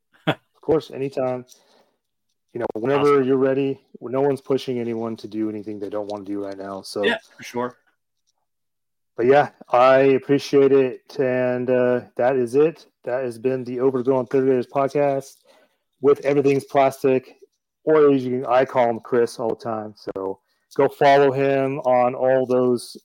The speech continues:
Speaker 2: social media platforms. And until then, we'll catch you later.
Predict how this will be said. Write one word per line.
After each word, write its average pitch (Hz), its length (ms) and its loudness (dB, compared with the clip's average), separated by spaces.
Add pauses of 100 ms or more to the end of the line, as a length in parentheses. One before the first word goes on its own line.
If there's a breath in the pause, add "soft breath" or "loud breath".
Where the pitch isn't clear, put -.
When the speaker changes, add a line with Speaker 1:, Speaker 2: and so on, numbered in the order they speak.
(120)
Speaker 2:
social 131 400 -6
media 123 220 -4
platforms. 120 800 -6 (440)
And 120 120 -8
until 135 400 0
then, 175 520 0 (440)
we'll 135 200 0
catch 139 360 -2
you 127 80 -2
later. 185 500 0